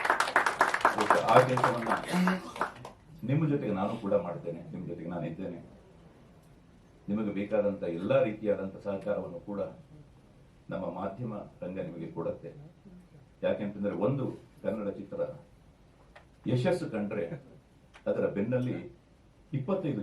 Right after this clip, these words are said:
ಚಿತ್ರಗಳು ಬರುತ್ತೆ. ಆ ಮೂಲಕವಾಗಿ ಉದ್ಯಮಕ್ಕೆ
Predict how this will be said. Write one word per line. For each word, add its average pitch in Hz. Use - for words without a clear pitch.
ಚಿತ್ರಗಳು -
ಬರುತ್ತೆ. -
ಆ -
ಮೂಲಕವಾಗಿ 113
ಉದ್ಯಮಕ್ಕೆ 127